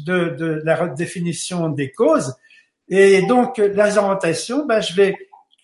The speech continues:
être obligé de m'occuper de tous les niveaux des causes. Le niveau de la cause pre-, première, c'est l'ego. Donc, euh, je dois aider la personne qui est en difficulté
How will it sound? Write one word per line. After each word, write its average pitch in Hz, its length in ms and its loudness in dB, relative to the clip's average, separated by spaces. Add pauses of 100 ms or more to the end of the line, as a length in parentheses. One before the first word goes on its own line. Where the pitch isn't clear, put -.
être 220 260 4
obligé 185 380 -2
de 214 240 0
m'occuper 214 680 -4
de 190 300 -2
tous 294 140 2
les 233 120 0
niveaux 170 380 -2
des 139 200 -4
causes. 131 400 -4 (340)
Le 202 200 4
niveau 214 540 2
de 165 80 -2
la 165 120 2
cause - 400 -2 (100)
pre-, 196 140 2
première, 190 640 2 (220)
c'est 180 200 -2
l'ego. 180 540 0 (320)
Donc, 220 380 0
euh, 185 180 4
je 180 160 -2
dois 190 460 2
aider 202 360 0 (540)
la 165 140 -2
personne 185 720 -2
qui 170 140 -12
est 160 100 -8
en 170 60 -2
difficulté 156 800 -8